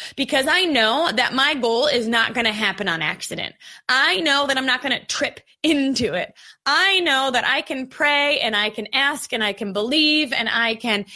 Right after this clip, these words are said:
have affirmations, which I do, but I also know that I need to create massive momentum. And the way that you create massive momentum is through action. Period. Exclamation point. <laughs> Action. That is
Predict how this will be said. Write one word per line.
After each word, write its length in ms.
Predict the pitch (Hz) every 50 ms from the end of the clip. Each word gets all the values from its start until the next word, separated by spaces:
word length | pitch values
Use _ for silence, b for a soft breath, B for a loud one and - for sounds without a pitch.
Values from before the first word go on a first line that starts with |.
| B B B
have 260 | - 311 320 320 294
affirmations, 840 | 302 294 302 294 - 294 262 247 240 254 247 - 269 240 226 214 185
which 280 | 226 262 254 262 - b b b b b -
I 340 | 233 226 226 214 208 196 190
do, 760 | 196 202 196 - - 370 392 339 233 175 170 175 220 277 262 B B B B B -
but 80 | 254 262
I 160 | 262 269 - -
also 460 | 269 285 311 415 392 - - 403 392
know 340 | 381 392 403 403 403 403 - -
that 160 | 240 - - - -
I 140 | - 330 359
need 160 | 381 381 302
to 60 | 302
create 460 | - - - - 254 247 240 240 -
massive 560 | 233 240 247 240 247 247 254 - - 302 254 226
momentum. 680 | 247 220 220 214 208 196 190 185 - 147 - - - B B B B B B -
And 180 | 247 254 247 233
the 80 | 233
way 220 | 226 240 269 330 381
that 140 | 415 415
you 120 | 294 302 311
create 320 | - - 302 269 247 -
massive 540 | 220 226 226 226 247 285 277 - 277 247 226
momentum 600 | 247 226 220 226 226 226 233 233 226 214 185 185 -
is 180 | 220 208 - -
through 360 | - - 262 240 220 208 208 B B B B _ _ _ -
action. 600 | 214 196 185 - - - - 113 95 - 185 - _ _ _ _ _ _ _ _ - -
Period. 400 | - 233 208 190 185 160 156 - -
Exclamation 640 | 165 - - - - 180 185 170 165 - - - -
point. 220 | - - - - _
<laughs> 60 | _ - 247 - - - - 381 392 381 - - 311 339 370 B B B B 427 392 349 277 B _
Action. 600 | - 381 480 523 494 - - 453 403 269 214 208
That 140 | 285 339 359
is 160 | 359 349